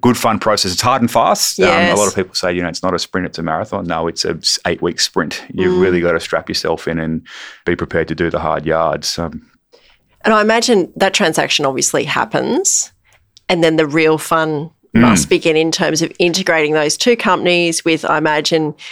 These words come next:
Speaker 2: different I T systems, different culture, different type of assets.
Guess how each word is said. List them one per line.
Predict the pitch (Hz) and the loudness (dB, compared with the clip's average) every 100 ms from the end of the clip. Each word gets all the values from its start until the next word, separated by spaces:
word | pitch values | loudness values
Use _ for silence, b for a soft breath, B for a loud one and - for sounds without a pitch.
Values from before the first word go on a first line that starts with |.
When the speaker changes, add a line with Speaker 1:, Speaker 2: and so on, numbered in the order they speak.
| B B | B B
Speaker 2:
different | 214 214 175 | -2 2 2
I | 165 | 2
T | 160 156 156 | 0 0 0
systems, | - 156 - 156 151 151 | 0 0 2 0 0 -2
different | - 180 160 - | 0 0 0 -2
culture, | - 156 - - 151 151 151 143 b b b b | 0 0 0 0 2 2 2 -2 b b b b
different | - 190 143 | -2 0 -2
type | - 156 151 | 0 0 0
of | 160 | 0
assets. | 139 147 - 151 - - - - - | -2 -2 0 0 0 -2 0 0 -2